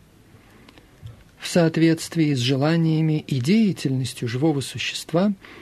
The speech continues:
материальная природа помещает его в ту или иную среду обитания. Живое существо само является причиной того, что оно попадает в определённую среду и переживает сопутствующие ей радости и страдания.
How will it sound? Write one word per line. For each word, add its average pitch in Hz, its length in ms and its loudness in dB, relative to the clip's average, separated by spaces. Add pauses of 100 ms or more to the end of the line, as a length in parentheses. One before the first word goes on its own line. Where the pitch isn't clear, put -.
(320)
материальная 196 720 4
природа 180 560 2
помещает 180 640 2
его 180 420 0
в - 140 -12
ту 233 200 0
или 190 240 4
иную 160 420 2
среду 139 420 0
обитания. 135 720 -2 (1040)
Живое 160 420 2
существо 170 840 0
само 190 420 4
является 139 540 0
причиной 139 480 -2
того, 156 380 0 (380)
что - 260 2
оно 208 220 4
попадает 185 600 2
в 160 60 8
определённую 151 800 2
среду 151 500 2 (340)
и 220 120 4
переживает 208 720 2
сопутствующие 196 920 -2
ей 180 220 0
радости 143 560 -2
и - 140 -10
страдания. 120 760 -6